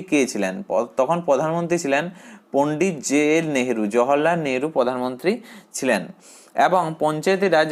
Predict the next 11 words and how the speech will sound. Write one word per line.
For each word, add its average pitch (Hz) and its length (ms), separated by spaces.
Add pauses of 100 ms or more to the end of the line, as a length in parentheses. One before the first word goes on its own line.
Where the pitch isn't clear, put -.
ব্যবস্থায় 139 440 (140)
মহিলার 160 380
সিট 160 180 (120)
সংখ্যা 165 300 (120)
সংরক্ষিত, 147 500 (420)
সংরক্ষণের 143 560
কথা 143 200
যদি 131 180
বলা 127 180
হয়, 151 140 (120)
তেত্রিশ 135 440